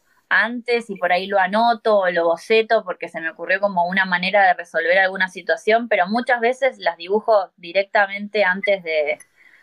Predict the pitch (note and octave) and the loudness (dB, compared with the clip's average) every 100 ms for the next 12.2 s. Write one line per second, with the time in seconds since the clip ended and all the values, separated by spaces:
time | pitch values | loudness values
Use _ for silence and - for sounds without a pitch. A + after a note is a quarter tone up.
0 | _ _ _ - F3 F3 G#3+ A3+ A3 F3 | _ _ _ -2 -2 0 2 2 2 -8
1 | F3 F3+ E3 E3 D#3+ D#3 D3+ - - - | -6 -4 -4 -2 -2 -2 -8 -18 -20 -20
2 | - G3+ G#3 G#3+ A#3+ B3 A#3+ B3 B3 A#3+ | -10 -2 0 0 -2 -2 0 -2 -2 -8
3 | A#3+ A#3+ A#3 A#3+ A#3 B3 - G3 F#3 - | -8 -6 -4 -4 -4 -6 -2 -2 -2 -2
4 | F3 F3+ G#3 A3+ A3 A3 G#3+ G#3+ A3+ A3+ | -2 -2 -4 0 2 0 -2 -2 -4 -4
5 | A#3 A3+ A3 F#3+ E3+ F3 F#3 G3+ G#3 G#3 | -4 -4 -4 -6 -4 -4 -6 -4 -2 -2
6 | F3+ E3 D#3+ C#3+ - F#3 G3 F#3+ F#3 E3+ | -10 -8 -6 -6 -4 -4 -2 -2 -4 -6
7 | F3 G3+ G3 E3 _ _ G3+ G#3+ B3 A#3 | -4 -4 -4 -16 _ _ 0 2 2 2
8 | B3+ B3+ A#3 G3+ F#3 F3 F3+ - C4 B3 | 2 4 2 -2 -10 -16 -12 0 4 4
9 | A#3 G#3 F#3 G#3 A3 A#3 G#3+ F#3+ F3+ F3+ | 2 -4 -4 -4 0 2 2 0 0 -2
10 | A3+ A#3 G#3+ F#3+ G3+ A#3 A#3 F#3+ G3+ A3 | -2 0 0 0 2 2 4 2 0 -2
11 | G#3+ F#3 F#3+ G#3+ A3 A3 G#3+ G#3 A3+ A3+ | -4 -4 -2 0 2 2 0 -2 0 0
12 | A3+ | 0